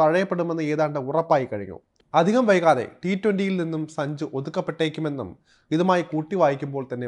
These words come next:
മനസ്സിലാകും. ഇത് പറയാൻ ചില കാരണങ്ങളും ഉണ്ട്. ശ്രീലങ്കയ്ക്കെതിരായ ടി ട്വന്റി പരമ്പരയിൽ സഞ്ജു സാംസൺ അവസരം ലഭിക്കാൻ സാധ്യത വളരെ കുറവാണ്. ഋഷഭ് പന്ത് ഒന്നാം നമ്പർ വിക്കറ്റ് കീപ്പറായി ഉള്ളപ്പോൾ സഞ്ജുവിന് അവസരം ലഭിക്കില്ല എന്ന് തന്നെ വേണമെങ്കിൽ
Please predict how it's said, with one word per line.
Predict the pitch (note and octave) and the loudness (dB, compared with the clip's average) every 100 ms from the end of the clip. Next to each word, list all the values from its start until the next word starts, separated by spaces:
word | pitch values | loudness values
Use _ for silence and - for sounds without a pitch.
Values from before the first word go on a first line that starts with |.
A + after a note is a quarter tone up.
| A#2 | -8
മനസ്സിലാകും. | A#2 - B2 F#2+ - _ _ _ - | -10 -8 -8 -8 -12 _ _ _ 0
ഇത് | G3+ G3+ | 4 6
പറയാൻ | F3+ F3 D#3 | 4 4 0
ചില | E3 D#3 | -2 4
കാരണങ്ങളും | C#3+ D3+ D#3+ D3 C3+ C#3+ - | 4 4 0 -2 -4 -6 -10
ഉണ്ട്. | A#2+ F#2 D#2+ _ _ _ _ _ _ | -8 -8 -12 _ _ _ _ _ _
ശ്രീലങ്കയ്ക്കെതിരായ | - A#3+ C#4 D4 C4 A#3 A3+ G#3+ | 4 6 6 6 4 6 4 4
ടി | G3+ | 0
ട്വന്റി | F#3 F#3 F3+ | -2 -2 0
പരമ്പരയിൽ | F3+ F3 E3 F#3+ | -2 0 -2 -2
സഞ്ജു | F3+ E3+ G3+ | -4 -4 -2
സാംസൺ | G#3 F3+ F#3 D#3+ | -2 -2 -4 -6
അവസരം | D#3 F#3+ F3 | -4 -6 -4
ലഭിക്കാൻ | D#3+ D3+ D#3+ D3+ | -4 -4 -6 -4
സാധ്യത | D#3 D3 D3 D3+ D3 C#3 | -2 -2 0 -2 -2 -4
വളരെ | C3+ F3 F3 | -2 -2 -2
കുറവാണ്. | C3 A#2 F#2 - - | -4 -2 -6 -10 -10
ഋഷഭ് | - F#3 | -4 0
പന്ത് | G3 F3+ F3 C#3 | 0 0 -2 -2
ഒന്നാം | D#3 F3+ F#3 | -2 -2 -2
നമ്പർ | F3+ E3+ | -4 -6
വിക്കറ്റ് | D#3 E3+ D#3+ | -6 -8 -6
കീപ്പറായി | E3+ - D#3+ D#3 | -8 -4 -2 -2
ഉള്ളപ്പോൾ | C#3 D3+ - B2+ F#2+ _ _ _ | -2 -4 -2 -6 -6 _ _ _
സഞ്ജുവിന് | A3 A3 B3 A#3 A3+ - | 4 6 4 0 -4 -4
അവസരം | D#3+ F3+ G#3 F#3+ | -2 -2 -4 -4
ലഭിക്കില്ല | D3+ D#3+ G3 G3+ F3+ | -4 -4 -2 0 0
എന്ന് | E3+ E3+ | -2 -4
തന്നെ | D3+ D3 | -4 -4
വേണമെങ്കിൽ | C#3+ C#3+ C3 | -6 -8 -10